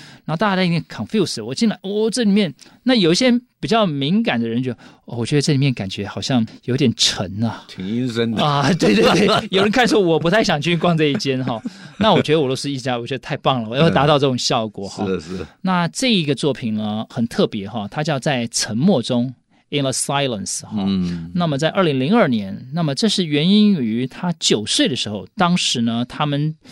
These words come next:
Speaker 1: 自己家，因为盐田千春呢，他自己出生在大阪，
Speaker 2: 嗯。
Speaker 1: 父母家里经营是专门呢，是给渔获用的木箱工厂，
Speaker 2: 嗯。
Speaker 1: 一天大概生产要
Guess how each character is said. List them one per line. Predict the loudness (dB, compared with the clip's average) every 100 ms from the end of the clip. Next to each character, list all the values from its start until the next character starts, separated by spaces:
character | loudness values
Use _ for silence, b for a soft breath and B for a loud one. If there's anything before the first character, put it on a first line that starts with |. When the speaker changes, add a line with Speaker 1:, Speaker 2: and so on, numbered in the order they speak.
| B B B
Speaker 1:
自 | -2
己 | -2
家， | 0 -2 -2 0
因 |
为 | 2
盐 |
田 | 2 4
千 | 2
春 | 4 4
呢， | 4 2 0
他 | -2 0 2
自 | 0
己 | 0
出 | 0 -2
生 | 0
在 | 0
大 | 0 -4
阪， | -6 -12 _ B B
Speaker 2:
嗯。 | -6
Speaker 1:
父 | 2 4
母 | 4
家 | 2 2
里 | 0
经 | -2 -2
营 | -2
是 | -2 -4
专 | 0 2 4 4
门 | 2 0 0
呢， | 0 0
是 | -2
给 | -4 -4
渔 | -2
获 | 0 0
用 | 0 -2
的 | -2
木 | -4 -2
箱 | -4 -4
工 | -4 -6
厂， | -10
Speaker 2:
嗯。 | -6
Speaker 1:
一 | 0
天 | 2 4 2
大 |
概 | 2
生 | 0 -2
产 | -4
要 | -4